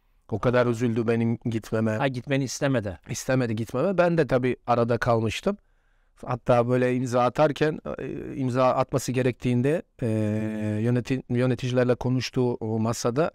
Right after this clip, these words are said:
Speaker 1: kendisi imza atmadı. Dedi ki Ali Yıldırım işte kardeşi. E, dedi ki, "Sen at imza, ben atamam." falan. Öyle çok
Speaker 2: Oo,
Speaker 1: üzülmüştü.
Speaker 2: çok üzülmüştü.
Speaker 1: Aynen, aynen, çok üzülmüştü. E, ve aramızda şöyle bir, e, muhabbet geçti. Çok iyi hatırlıyorum. Yani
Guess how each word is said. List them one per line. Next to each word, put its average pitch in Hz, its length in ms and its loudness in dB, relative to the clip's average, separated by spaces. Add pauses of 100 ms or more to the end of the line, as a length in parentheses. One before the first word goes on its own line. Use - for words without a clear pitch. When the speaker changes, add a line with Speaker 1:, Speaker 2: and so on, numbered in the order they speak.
Speaker 1:
kendisi 131 400 -2
imza 131 180 2
atmadı. 131 340 0
Dedi 135 180 -2
ki 123 220 -2 (360)
Ali 120 200 2
Yıldırım 120 400 0
işte 107 240 -4
kardeşi. 110 640 -2 (600)
E, 123 80 -6
dedi 120 180 0
ki, 117 120 -6
"Sen 131 200 2
at 120 220 -2
imza, 120 360 0
ben 147 140 4
atamam." 131 400 0
falan. 120 280 2
Öyle 123 180 2
çok 147 260 -2
Speaker 2:
Oo, 147 40 4
Speaker 1:
üzülmüştü. 131 400 0
Speaker 2:
çok 156 180 -2
üzülmüştü. 127 160 -4
Speaker 1:
Aynen, 127 280 0
aynen, 120 160 -2
çok 139 260 -4
üzülmüştü. 120 500 -2 (800)
E, 127 60 -2 (340)
ve 156 160 2
aramızda 156 440 4
şöyle 156 340 4
bir, 147 100 0 (720)
e, 151 40 -6
muhabbet 143 380 0
geçti. 120 320 -2
Çok - 240 -4
iyi 120 80 2
hatırlıyorum. 131 500 -2
Yani 120 300 -2